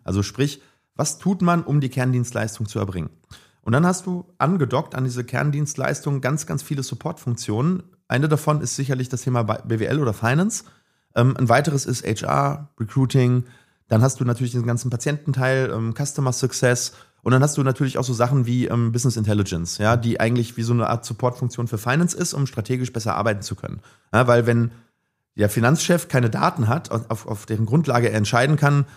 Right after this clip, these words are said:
dann kann er gut aus Bauchgefühl vielleicht, wenn er ein guter Manager ist, kann er vielleicht sechzig, siebzig Prozent okay entscheiden, aber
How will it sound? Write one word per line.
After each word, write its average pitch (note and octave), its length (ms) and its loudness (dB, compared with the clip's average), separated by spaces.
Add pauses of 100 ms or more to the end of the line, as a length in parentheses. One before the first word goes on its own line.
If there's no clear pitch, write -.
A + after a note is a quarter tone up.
(360)
dann G#2 360 0
kann A#2 140 0
er C3+ 120 6
gut C3 220 4
aus - 160 0
Bauchgefühl F3 480 4
vielleicht, G3 360 0
wenn C#3 80 2
er C3 40 4
ein B2+ 60 4
guter C3 200 2
Manager D#3+ 380 4
ist, - 200 -2
kann C3 120 0
er B2+ 80 4
vielleicht A#2+ 220 0 (580)
sechzig, C3+ 380 0
siebzig D3+ 300 -4
Prozent C#3 400 2 (500)
okay C3+ 340 0
entscheiden, C#3+ 500 4
aber B2 340 4